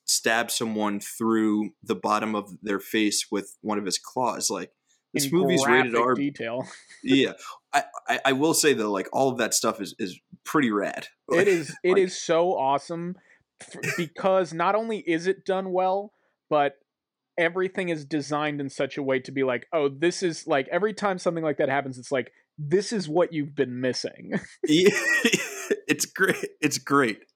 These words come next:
Speaker 1: It's so great. Um, but that, like, that's not the reason why this movie is, is rated R. It's rated R because, like,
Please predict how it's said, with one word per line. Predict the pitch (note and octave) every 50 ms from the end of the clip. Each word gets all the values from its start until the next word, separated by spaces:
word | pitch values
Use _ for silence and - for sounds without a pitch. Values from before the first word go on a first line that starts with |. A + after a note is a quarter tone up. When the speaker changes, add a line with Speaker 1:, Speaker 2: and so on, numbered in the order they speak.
| _ -
Speaker 1:
It's | B2 A#2+ - -
so | - C#3 B2+ B2+
great. | A2+ B2 B2 A#2+ A2 G#2 - - - - - - _ _ - - _ -
Um, | B2+ A#2+ A#2 A#2+ A#2+ A#2+ A#2 G2+ F#2 -
but | - D#3 D3+ D#3+
that, | F3 E3 -
like, | D3+ C#3+ C3 C#3+
that's | C#3 D3 D3+ - -
not | C3+ C3 C3+ C3 - G#2+
the | - A#2+
reason | A2 A2+ A#2 A#2+ A#2+ A#2 A#2 A2
why | G#2+ A2 A2 A2
this | G#2+ G2 - -
movie | A#2+ A#2 A#2 A2 - A2+ A2
is, | F#2+ G2+ G#2 G2+ - - _ _ _ _ _ _
is | A#2+ A#2 G#2+ G#2+
rated | A2 A2+ A2 G#2+ G2+ G2 G#2+
R. | A2 G#2+ G#2 -
It's | C#3 - - - B2
rated | C#3 C#3+ C3+ A#2+ A2+
R | A#2+ A#2+ A#2+ A2+
because, | - F#2+ G2+ - A#2 G#2+ G2 G2
like, | F#2+ F#2+ F#2